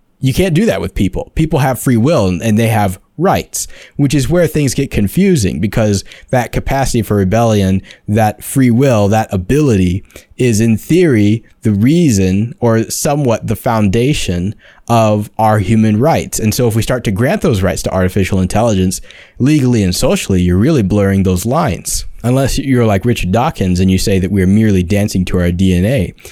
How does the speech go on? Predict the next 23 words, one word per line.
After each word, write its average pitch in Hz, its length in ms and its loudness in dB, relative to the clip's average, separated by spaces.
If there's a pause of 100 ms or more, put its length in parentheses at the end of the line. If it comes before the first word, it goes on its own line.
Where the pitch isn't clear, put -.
(260)
and 95 180 0
that 87 240 -2 (100)
because 107 360 -2
of 95 100 -2
evolution, 92 680 0
we 92 200 0 (140)
effectively 107 680 -2
have 151 300 0
no 98 160 2
free 95 220 0
will, 92 260 0
in 101 120 0
which 107 180 -2
case 98 240 -2
the 101 80 -2
difference 95 300 -2
between 90 320 -4
us 101 320 -2
and 85 160 -4
A 87 180 0
I 95 300 0 (360)
is 95 420 -2 (220)
zero. 127 400 -2